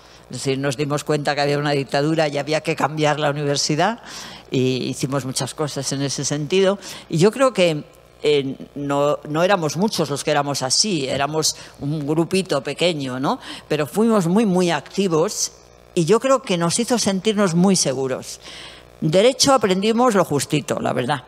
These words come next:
las cosas como son, porque teníamos tantas cosas que hacer, tantas reuniones, tantos panfletos, tantas manifestaciones, pero aprendimos a escucharnos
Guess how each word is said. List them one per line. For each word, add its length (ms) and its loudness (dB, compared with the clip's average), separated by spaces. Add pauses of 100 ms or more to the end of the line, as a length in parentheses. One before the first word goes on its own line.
(140)
las 240 -2
cosas 320 2
como 240 -2
son, 300 0 (320)
porque 320 4
teníamos 520 2
tantas 380 -2
cosas 300 -2
que 80 -2
hacer, 280 0
tantas 320 -2
reuniones, 580 0
tantos 360 0
panfletos, 720 0
tantas 320 0
manifestaciones, 1000 2 (720)
pero 220 6
aprendimos 560 2
a 60 2
escucharnos 1120 -4